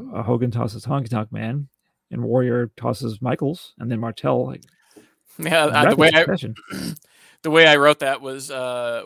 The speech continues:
Speaker 2: Warrior unceremoniously eliminates Shawn Michaels like he's a piece of shit.
Speaker 1: <laughs> Yeah, really.
Speaker 2: Like, it really was just, like, this just hate-filled toss.
Speaker 1: <laughs> Get out of here, youngin.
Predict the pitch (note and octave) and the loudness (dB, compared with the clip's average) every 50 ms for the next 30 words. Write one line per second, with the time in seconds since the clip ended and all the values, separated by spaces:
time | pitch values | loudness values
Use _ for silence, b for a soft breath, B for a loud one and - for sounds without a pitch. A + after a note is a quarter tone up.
0 | - C#3 C#3 C#3+ D#3 E3+ E3+ E3+ E3 E3 - A#2 D3+ D#3+ D3+ - E3 D#3 D3+ D3 | -12 -16 -6 -2 0 0 2 2 0 -2 -2 -4 -8 -8 -8 -8 -6 -6 -6 -6
1 | D3 D3 D3 C#3 C#3 - - D#3 C#3+ C3+ A#2+ C3 C3+ C#3+ C#3+ C#3 C3+ C3+ C3 - | -8 -8 -8 -10 -10 -10 -10 -10 -10 -10 -10 -10 -12 -12 -12 -12 -12 -10 -10 -10
2 | - D#3 C#3 B2+ B2 C3 B2+ - C#3 C3+ C3+ C3 B2 - - C#3 C#3 C#3 - - | -8 -8 -10 -10 -10 -12 -12 -12 -14 -12 -12 -14 -14 -14 -16 -16 -16 -16 -18 -16
3 | - - - A2+ - - - - - C3 A2+ A2 - _ _ _ _ _ _ - | -14 -12 -12 -12 -12 -14 -14 -12 -10 -8 -8 -8 -10 _ _ _ _ _ _ 2
4 | C3 C3+ - - _ _ - - - - C3 B2 B2+ - A3+ D#3+ C3 B2+ G2+ A#2 | 2 2 2 0 _ _ -20 -20 -14 -4 0 2 2 4 4 2 2 0 -2 -4
5 | C3+ B2+ C#3+ C#3+ B2+ C#3+ C#3+ - D3 C#3 D3 D#3+ D#3+ D3+ D3 C#3+ C#3 - - D3+ | -2 0 0 2 2 0 0 -2 0 2 2 2 2 2 0 -2 -4 -4 -4 -6
6 | C3+ - C#3+ C3 - - C#3+ B2+ - - B2 - - - - C#3+ C#3+ C#3+ - - | -6 -8 -8 -6 -6 -6 -6 -8 -10 -12 -14 -18 -20 -16 -14 -12 -12 -12 -12 -12
7 | - C#3 B2 A#2+ A#2 - - B2 A2+ A2 A2 A#2 - - - - - - - - | -10 -12 -12 -12 -14 -16 -10 -8 -6 -6 -6 -6 -8 -8 -8 -10 -12 -12 -12 -10
8 | - - - - - - _ - - - - C#3+ C3 - - C3 B2 G#2+ G#2 G#2+ | -10 -10 -12 -14 -18 -4 _ -4 -4 -2 -6 -8 -8 -6 -4 -4 -4 -4 -4 -4
9 | A#2+ A2 A2+ A2+ A2+ A#2 A#2 B2 C3 C3+ | -4 -4 -4 -4 -4 -4 -2 -4 -4 -6